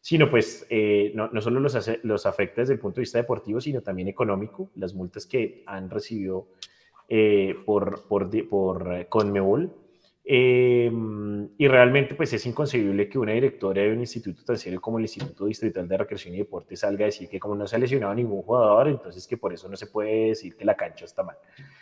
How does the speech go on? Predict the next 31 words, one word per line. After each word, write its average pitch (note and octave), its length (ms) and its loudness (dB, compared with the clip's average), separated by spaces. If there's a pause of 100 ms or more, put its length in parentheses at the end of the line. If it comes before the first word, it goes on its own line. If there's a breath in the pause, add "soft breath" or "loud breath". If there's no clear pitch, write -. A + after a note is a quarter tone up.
(300 soft breath)
Eh, G2 520 4
la G#2+ 180 4
cancha A2+ 640 6
también A2 260 4
tiene G#2+ 220 0
un A2 100 -2
tema A2+ 360 4
estético, A2 960 -2
un F#2+ 220 -10
césped G#2+ 380 -2
de A#2 120 0
fútbol, F#2+ 640 -4
eh, G#2 280 0 (200)
también F#2 280 -6
tiene G2+ 180 -2
ese G2 120 -10
componente G2+ 520 -2
en G#2 80 -2
donde G#2 320 0
pues - 500 -10
no F#2 140 -6
solo G#2 240 6
es G#2+ 100 6
que - 120 0
esté A#2+ 240 6
bien, A#2 220 6
sino A2+ 220 -2
que A2 100 -6
se F#2 180 -4
vea F#2 340 0
bien. A2 480 0